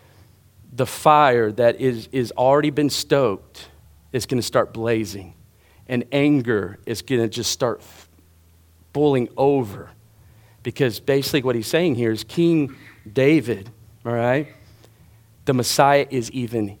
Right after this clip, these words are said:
his Lord. Whoa. Whoa. And so how does he say that here? And so let's look at it, because what Jesus is saying is Psalm one ten verse one is prophetic.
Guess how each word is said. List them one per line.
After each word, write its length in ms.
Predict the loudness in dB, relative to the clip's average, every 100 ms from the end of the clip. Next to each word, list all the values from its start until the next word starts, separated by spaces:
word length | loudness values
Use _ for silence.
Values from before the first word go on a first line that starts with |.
| _
his 640 | -12 -4 -2 -2 -6 -10 -14 -10
Lord. 440 | -4 -4 -6 -12 _ _ _ _ _
Whoa. 280 | -4 -4 -6 -20 -20 -20 _ _ -20 -20 _ _ -20 -10
Whoa. 260 | -6 -6 -10 _ _ _ _ -20 _ _ _ _ _ _ -4
And 80 | 2
so 100 | 2
how 120 | 4
does 160 | 2
he 100 | 0
say 360 | -4 2 2 2
that 260 | 0 -2 -4
here? 380 | -12 -6 -4 -4
And 140 | -4
so 160 | -2 -2
let's 380 | -2 -4 -8 -2
look 240 | -2 0
at 80 | 0
it, 80 | 0
because 340 | -2 -2 -2 -8 -20 0
what 180 | 0 0
Jesus 420 | -2 -2 -4 -4
is 80 | 0
saying 320 | 4 4 4
is 100 | 2
Psalm 320 | 2 2 2
one 200 | 0 -2
ten 320 | -2 0 0
verse 360 | 0 -2 -4 -6
one 320 | 0 2 2
is 200 | 0 -4
prophetic. 680 | -6 -6 -2 -2 -4 -12 -20